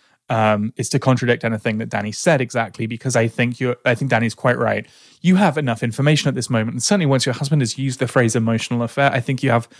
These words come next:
an ethical obligation to speak to, um, a Title nine officer that has responsibility for the student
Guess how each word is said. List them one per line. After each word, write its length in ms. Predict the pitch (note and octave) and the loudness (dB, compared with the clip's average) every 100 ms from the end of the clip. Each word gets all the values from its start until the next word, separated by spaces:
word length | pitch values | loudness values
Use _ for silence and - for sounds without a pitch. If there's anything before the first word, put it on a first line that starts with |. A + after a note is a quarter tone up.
| - - _ - | -20 -20 _ -10
an 100 | B2+ | -2
ethical 400 | D#3 G3+ F3+ C#3+ | 0 2 0 0
obligation 720 | A#2+ A#2+ G#2+ G#2+ - A2+ - _ _ _ _ - | -2 -2 0 0 -2 -4 -8 _ _ _ _ -10
to 140 | - | -4
speak 320 | - - B2 - | -2 2 0 0
to, 460 | - A2+ G2+ A2 - | -2 0 0 -4 -2
um, 500 | G#2+ G#2 G#2 A2 - _ _ _ _ _ _ _ _ - | 2 4 4 2 0 _ _ _ _ _ _ _ _ -4
a 80 | C3 | 0
Title 320 | B2 A#2+ A#2 | 2 2 2
nine 200 | G#2 G#2 | 0 -2
officer 520 | G2+ B2 - G#2 G#2 _ _ _ | -2 -4 0 -2 -2 _ _ _
that 300 | C3+ A#2+ - | -2 0 0
has 200 | - C3 | -2 -2
responsibility 760 | C3 - A2+ A2 B2 A#2 G#2+ A2+ | -2 -2 -2 0 0 0 0 -6
for 140 | - | -10
the 100 | - | -8
student 480 | - - D#3 B2 A2 | -6 0 2 2 -2